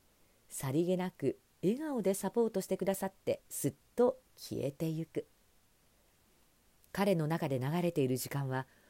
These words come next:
おそらく普通の人が感じているそれとは違うのでしょう。時間に支配されていない、そんな感じなんです。そんな彼のところには、上質な仕事の仕上がりの噂を聞きつけた人が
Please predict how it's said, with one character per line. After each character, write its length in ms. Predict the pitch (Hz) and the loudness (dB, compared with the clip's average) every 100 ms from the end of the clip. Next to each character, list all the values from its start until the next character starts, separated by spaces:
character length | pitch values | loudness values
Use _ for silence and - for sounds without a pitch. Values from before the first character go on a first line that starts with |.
| _ _ - | _ _ -2
お 100 | 170 | 0
そ 140 | - | 2
ら 120 | 285 | -2
く 180 | - 160 | 0 0
普 100 | 151 | 0
通 200 | - 226 | 0 2
の 100 | 233 | 2
人 180 | 226 220 | 4 6
が 120 | 151 | 4
感 220 | - 151 | 4 -2
じ 120 | 180 196 | -2 0
て 120 | 202 | 4
い 80 | 185 | 4
る 100 | 202 | 4
そ 160 | - | 2
れ 100 | 190 | 0
と 140 | - 226 | 0 0
は 220 | 135 - - - | 0 -4 -8 -8
違 60 | 110 123 | -4 -4
う 40 | 220 | -2
の 100 | 214 | -2
で 120 | 135 | -2
し 120 | - | 0
ょ 160 | 107 - _ _ _ _ _ _ _ _ _ _ - | -2 -2 _ _ _ _ _ _ _ _ _ _ -4
う。 40 | |
時 140 | 139 160 | -2 0
間 300 | 208 214 202 | -2 0 0
に 160 | 202 | 0
支 200 | 190 285 | 0 -6
配 280 | 262 233 208 | -2 -2 -2
さ 160 | - 202 | -2 -2
れ 100 | 233 | 0
て 120 | 233 | 0
い 100 | 220 | 0
な 120 | 233 | -2
い、 80 | 233 _ _ _ _ _ _ _ | -6 _ _ _ _ _ _ _
そ 220 | - 120 | -4 -4
ん 80 | 120 | -2
な 100 | 180 | -6
感 180 | 240 | -6
じ 100 | 233 | -4
な 100 | 214 | -4
ん 60 | 240 | 0
で 100 | 156 | 0
す。 160 | - _ _ _ _ _ _ _ _ _ _ _ _ _ - - - - - | -2 _ _ _ _ _ _ _ _ _ _ _ _ _ -12 -12 -20 -20 -6
そ 260 | - 180 | 0 2
ん 100 | 262 | 2
な 120 | 294 277 | -2 -4
彼 220 | 269 285 | -2 0
の 140 | 180 | 0
と 120 | 147 | 2
こ 100 | 143 | 0
ろ 60 | 156 | 0
に 140 | 135 | 0
は、 180 | 113 107 _ _ _ _ _ _ 147 | -2 -4 _ _ _ _ _ _ -6
上 340 | 123 160 175 | 6 8 8
質 180 | 180 - | 4 0
な 140 | 185 | 0
仕 200 | 185 - | 0 0
事 240 | 165 208 214 | 0 2 2
の 140 | 220 | 2
仕 200 | - - | 0 0
上 120 | 202 | 0
が 100 | 208 | 2
り 120 | 202 196 | 2 4
の 140 | 190 | 4
噂 380 | 160 185 - 226 | 4 2 0 0
を 80 | 220 | 0
聞 40 | |
き 200 | - - | -4 -12
つ 120 | - | -2
け 120 | 254 | 0
た 100 | 240 | 0
人 240 | 165 - 170 | -2 0 0
が 140 | 127 | 0